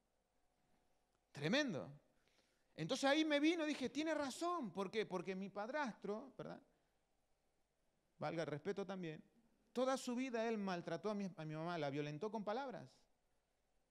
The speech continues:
Toda su vida le dijo, "Vos sos esto, hija de aquello, hija del otro, pe,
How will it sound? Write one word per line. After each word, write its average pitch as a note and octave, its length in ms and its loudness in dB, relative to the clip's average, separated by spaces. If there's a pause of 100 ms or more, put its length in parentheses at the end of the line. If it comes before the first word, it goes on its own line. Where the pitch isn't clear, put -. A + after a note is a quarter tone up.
Toda C4+ 220 2
su A#3+ 140 -6
vida B3+ 120 2
le A#3+ 60 2
dijo, A3+ 220 -4
"Vos B3+ 160 -2
sos A#3 320 -8
esto, A#3+ 320 -4
hija G#3 320 -8
de G3+ 60 -4
aquello, G#3+ 360 -6
hija G#3 240 -6
del G3+ 180 -4
otro, G#3+ 520 -4
pe, A3 400 2